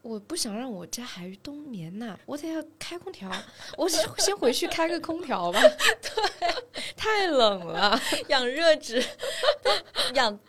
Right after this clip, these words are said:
Speaker 2: 大部分植物都会有这个感觉。
Speaker 1: 嗯。
Speaker 2: 不过也很神奇的一件事就是，其实大多数能够让植物舒服的那个温度，其实就是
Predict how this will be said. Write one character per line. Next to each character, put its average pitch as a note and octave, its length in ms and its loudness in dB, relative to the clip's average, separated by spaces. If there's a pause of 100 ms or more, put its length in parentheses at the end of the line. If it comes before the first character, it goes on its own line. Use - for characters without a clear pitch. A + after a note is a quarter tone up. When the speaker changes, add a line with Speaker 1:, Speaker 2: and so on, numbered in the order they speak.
(140)
Speaker 2:
大 F#4+ 140 -2
部 D#4 100 -6
分 C#4+ 200 -2
植 A3 140 -6
物 G#3+ 100 -6
都 A3 160 -4
会 B3 80 -8
有 G#3 140 -4
这 G3 100 -12
个 F#3+ 140 -10
感 F#3 240 -14
觉。 - 180 -16 (140)
Speaker 1:
嗯。 G#3+ 320 -8 (540)
Speaker 2:
不 B3+ 100 -18
过 F4 260 -2 (280)
也 B3+ 120 -6
很 D#4+ 220 -6
神 G#3 340 -2
奇 - 160 -10
的 C4+ 160 -4
一 A3 120 -6
件 A#3+ 200 -10
事 B3+ 140 -12
就 B3 160 -6
是， B3+ 80 -6
其 C4 180 -10
实 D4 120 -12
大 D#4+ 260 -6
多 D#4 240 -8
数 D4+ 260 -10 (120)
能 G3+ 200 -6
够 D4 220 -2
让 C4 340 -4
植 F3 200 -10
物 A#3 340 -8 (460)
舒 - 260 -8
服 A#3 140 -12
的 G3 120 -4
那 G3+ 120 -8
个 F#3+ 120 -6
温 F#3 240 -10
度， G3 160 -8
其 A#3+ 160 -10
实 D4 100 -6
就 D4+ 180 -6
是 C#4 240 -6